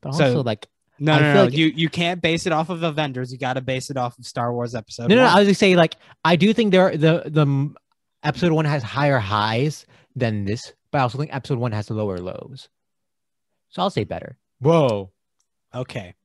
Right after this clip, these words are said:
Speaker 2: Is this film better or worse than The Hobbit and Unexpected Journey?
Speaker 1: <sighs> Now, if you look at this list, Juan.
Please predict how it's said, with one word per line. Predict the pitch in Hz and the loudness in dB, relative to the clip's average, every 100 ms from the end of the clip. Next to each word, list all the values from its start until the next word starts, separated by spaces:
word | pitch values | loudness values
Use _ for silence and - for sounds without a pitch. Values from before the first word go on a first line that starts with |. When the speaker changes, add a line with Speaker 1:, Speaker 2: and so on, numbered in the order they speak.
| _ _ _ _ | _ _ _ _
Speaker 2:
Is | - 156 | -4 -4
this | 139 139 | -2 -6
film | - 147 131 | -4 -4 -2
better | 123 135 147 139 | -2 -2 0 -2
or | 131 131 | -2 -2
worse | 131 123 - | -2 -4 -6
than | - 131 120 | -8 -8 -6
The | |
Hobbit | 117 - 120 117 - | -6 -4 -6 -6 -10
and | 120 | -12
Unexpected | 117 117 113 - 120 - 120 | -10 -12 -12 -10 -10 -10 -12
Journey? | 117 120 113 90 _ _ _ _ | -8 -8 -10 -16 _ _ _ _
Speaker 1:
<sighs> | _ - - - - _ _ _ _ _ _ _ _ _ _ _ _ - | _ -20 -20 -20 -20 _ _ _ _ _ _ _ _ _ _ _ _ -12
Now, | |
if | 98 | -8
you | 117 | -6
look | 120 117 | -6 -6
at | 104 | -8
this | 95 | -10
list, | 104 104 - | -6 -8 -8
Juan. | - - - | -16 -16 -18